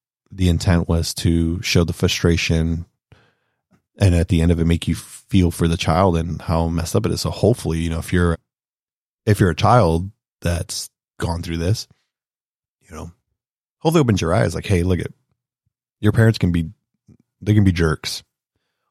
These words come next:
Hopefully you don't get too lost into that. But again, we look,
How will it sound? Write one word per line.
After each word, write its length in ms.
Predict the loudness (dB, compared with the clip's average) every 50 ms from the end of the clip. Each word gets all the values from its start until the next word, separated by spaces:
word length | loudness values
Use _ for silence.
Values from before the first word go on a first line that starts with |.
| _ _
Hopefully 800 | -8 0 0 0 0 0 -2 0 2 2 2 2 0 -2 -4
you 200 | -6 -6 -4 -4
don't 180 | -2 -4 -4 -4
get 180 | -6 -6 -6 -6
too 480 | -4 0 0 0 2 2 0 -2 -2 -4 -8 -20 _ _ _ _ _ _ _ _ _ _ _ _ _
lost 440 | -12 -4 -2 -2 -2 -2 -2 -2 0
into 220 | 0 0 0 0
that. 200 | -2 -2 -2 -2
But 220 | -2 -2 -2 -2 -6 -6
again, 400 | -6 -4 -2 0 -2 -2 -2 -6 -8 -14 -16 -8 -6
we 120 | -4 -4
look, 280 | -4 -4 -4 -6 -8